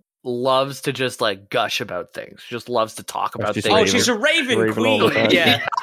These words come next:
Speaker 3: Yeah.
Speaker 2: See, that's
Speaker 3: Oh,
Speaker 2: like a
Speaker 3: fuck. Wait a second. It's, it's a Raven Queen. That would be, like, a great drag character. So I think
Speaker 2: <laughs>
Speaker 3: he's an elf, and he's glued down his eyebrow, glued down his eyebrows,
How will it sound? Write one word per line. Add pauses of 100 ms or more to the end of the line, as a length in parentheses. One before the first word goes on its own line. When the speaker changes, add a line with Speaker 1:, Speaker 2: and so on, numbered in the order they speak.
(220)
Speaker 3:
Yeah.
Speaker 2:
See,
that's
Speaker 3:
Oh,
Speaker 2:
like
a
Speaker 3:
fuck.
Wait
a
second.
It's,
it's
a
Raven
Queen.
That
would
be,
like,
a
great
drag
character. (120)
So
I
think
Speaker 2:
<laughs> (320)
Speaker 3:
he's
an
elf, (120)
and
he's
glued
down
his
eyebrow, (180)
glued
down
his
eyebrows,